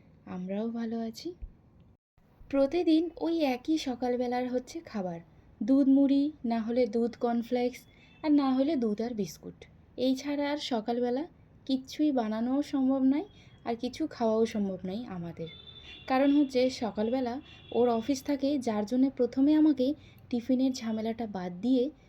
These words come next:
আগে হচ্ছে লাঞ্চটা রেডি করতে হয়। কারণ বাড়ি থেকে অফিস প্রায় অনেকটাই দূরে, আর যাওয়া আসা প্রতিদিনের ভালো লাগে না। আর হচ্ছে প্রত্যেক দিন তো বাইরে খাওয়াও তো সম্ভব নয়, ওই মাসে এক দুবার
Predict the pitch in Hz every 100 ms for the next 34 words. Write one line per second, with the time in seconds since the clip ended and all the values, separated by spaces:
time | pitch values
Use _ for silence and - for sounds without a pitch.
0 | - - 180 180 208 214 - 285 208 185
1 | 185 190 285 240 190 180 175 - 175 170
2 | 165 - - _ - 233 247 214 185 196
3 | 226 240 214 190 226 - 240 240 202 208
4 | 214 262 254 277 247 294 - - - 269
5 | 247 220 208 254 254 233 269 262 226 220
6 | 233 247 262 254 220 240 247 208 160 156
7 | 160 - _ _ - - - 233 233 247
8 | 254 277 269 240 220 247 226 247 247 269
9 | 226 202 208 226 - 233 226 233 285 -
10 | 208 202 220 269 311 202 - - - -
11 | 247 247 202 190 247 240 214 196 233 233